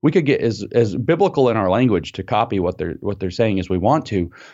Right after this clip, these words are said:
is to be able to beget themselves and force society to affirm their, what they have done to themselves and thus save themselves and all of humanity. And Christianity is in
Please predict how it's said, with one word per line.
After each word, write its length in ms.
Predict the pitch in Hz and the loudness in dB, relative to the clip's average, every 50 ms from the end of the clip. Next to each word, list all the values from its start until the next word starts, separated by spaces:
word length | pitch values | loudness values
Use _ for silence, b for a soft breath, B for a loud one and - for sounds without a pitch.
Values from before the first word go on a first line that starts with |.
| B B _ _ | B B _ _
is 220 | 139 156 156 156 | 2 2 2 0
to 140 | - - 156 | -2 -4 0
be 180 | 127 139 143 | 4 4 4
able 180 | 135 135 143 131 | 4 4 2 0
to 40 | 123 | 0
beget 480 | 98 92 107 92 95 123 123 117 - | -2 -2 -4 0 0 0 0 0 -2
themselves 520 | - 147 139 131 - 127 110 110 110 98 101 | -2 -2 -2 0 0 2 2 2 2 0 -4
and 120 | 92 87 | -8 -8
force 360 | - - 127 131 135 135 135 | -8 -2 0 0 0 0 -2
society 420 | - 127 - - 120 110 113 113 107 | -6 -10 -4 -2 -2 0 0 -2 -4
to 140 | - - 104 | -4 -4 -4
affirm 480 | 98 - - - 131 131 127 123 113 | -4 -4 -2 -2 0 0 2 0 0
their, 200 | 101 104 101 92 | 2 2 2 2
what 220 | - 113 113 - - | 2 0 -2 0 2
they 140 | 107 107 | 0 0
have 180 | 104 110 98 90 | 2 -2 -4 -2
done 220 | 98 107 101 104 | 0 0 0 0
to 80 | 101 104 | 0 -2
themselves 560 | 90 92 90 87 - 90 82 80 78 - - B B B B B B _ | -2 -4 -4 -2 -2 0 0 0 -2 -4 -10 B B B B B B _
and 160 | - 123 113 104 | 0 0 2 2
thus 280 | 113 107 107 - - _ | 2 0 0 -4 -12 _
save 360 | - - - 120 117 113 101 | -10 -2 0 0 0 0 0
themselves 500 | 95 110 98 98 - 101 92 92 92 90 | -2 -4 -4 -2 0 0 0 0 0 -2
and 100 | 101 92 | -4 -2
all 140 | 90 90 87 | -2 0 -2
of 80 | 87 87 | -2 -4
humanity. 540 | - 98 90 104 127 143 127 82 85 80 B B B B B B | -4 -4 0 0 0 0 0 -2 -4 -8 B B B B B B
And 160 | 101 110 101 | -4 -4 -2
Christianity 680 | - - 202 - - - 165 160 165 170 143 123 107 101 | 0 -2 -2 0 0 2 2 2 2 2 2 2 0 0
is 240 | - - 107 95 - | 0 -2 -4 -4 -4
in 200 | 117 110 92 - | -6 -6 -6 -8